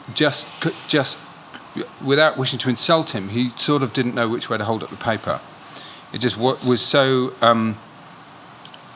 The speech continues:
it, alien to him, that way of working, that you'd actually take anything from, from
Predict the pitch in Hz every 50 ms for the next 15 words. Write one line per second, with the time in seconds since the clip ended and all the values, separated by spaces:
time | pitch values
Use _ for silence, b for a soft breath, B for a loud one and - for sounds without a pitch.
0 | - - - - - - - - 185 90 - - - - 135 143 143 139 127 110
1 | 98 98 92 - 107 95 104 107 92 90 90 90 110 107 - - 110 107 104 95
2 | 95 110 113 107 107 - - 95 87 82 92 - 110 107 104 107 92 - - 110
3 | 107 104 - 127 117 110 - 120 117 107 - - 101 95 87 - - 110 104 101
4 | 98 98 B B B B B B B B B B B B - - - - 117 107
5 | 107 101 101 98